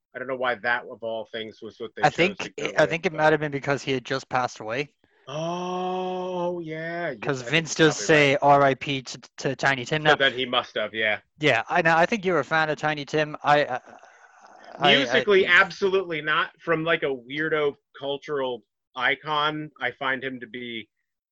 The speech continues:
Speaker 1: kitschy and entertaining. And there is a horror movie he did called Blood something that I can't think of,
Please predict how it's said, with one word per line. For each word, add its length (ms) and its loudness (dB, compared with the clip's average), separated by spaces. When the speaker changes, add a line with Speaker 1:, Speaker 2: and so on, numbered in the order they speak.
Speaker 1:
kitschy 420 -4
and 120 -8
entertaining. 760 -6
And 160 -6
there 200 -6
is 240 -8
a 80 -8
horror 480 -8
movie 360 -8
he 140 -10
did 360 -6
called 360 -4
Blood 260 -6
something 520 -8
that 120 -6
I 80 2
can't 360 4
think 220 0
of, 240 4